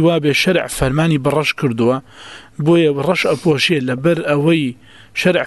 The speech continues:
فەرمانی پێ کردووە، ئەمە شەرعی نییە.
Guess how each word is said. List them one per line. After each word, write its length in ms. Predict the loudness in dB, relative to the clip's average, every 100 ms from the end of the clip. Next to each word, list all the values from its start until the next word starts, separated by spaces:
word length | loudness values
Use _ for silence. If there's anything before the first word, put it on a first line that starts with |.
| -2
فەرمانی 400 | 0 2 0 0
پێ 120 | -2 -2
کردووە، 360 | -4 -2 0 -2 -6 -20 -20 -20 -20 _ _ _ -8
ئەمە 160 | -4 -2
شەرعی 320 | -2 -4 -6 -6
نییە. 180 | -8